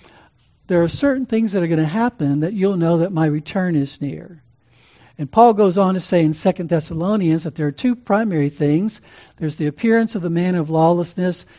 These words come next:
and there's the great apostasy. And those two things go together. The great apostasy is actually the worship of the man of lawlessness, who is otherwise known as the Antichrist.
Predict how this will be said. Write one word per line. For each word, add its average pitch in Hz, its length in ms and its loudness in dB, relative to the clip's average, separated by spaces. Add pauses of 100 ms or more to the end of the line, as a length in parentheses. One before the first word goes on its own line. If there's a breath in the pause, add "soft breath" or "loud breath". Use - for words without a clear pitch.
(140 soft breath)
and 170 100 -6
there's 156 160 -2
the - 80 -8
great 156 240 -2
apostasy. 160 1040 -6 (240 soft breath)
And 156 100 -4
those 170 160 0
two 196 120 -8
things 170 280 -2
go 151 160 0
together. 147 480 2
The 123 80 -8
great 156 220 2
apostasy 160 840 0 (340 loud breath)
is 185 420 2
actually 196 360 0
the 151 100 -2
worship 156 600 -2
of 143 500 0
the 180 60 -8
man 156 220 2
of 143 140 -2
lawlessness, 185 640 4 (340 loud breath)
who 175 60 -4
is 151 120 -2
otherwise 170 580 2
known 147 400 2
as 151 520 -2
the 147 340 -2
Antichrist. 170 1300 -8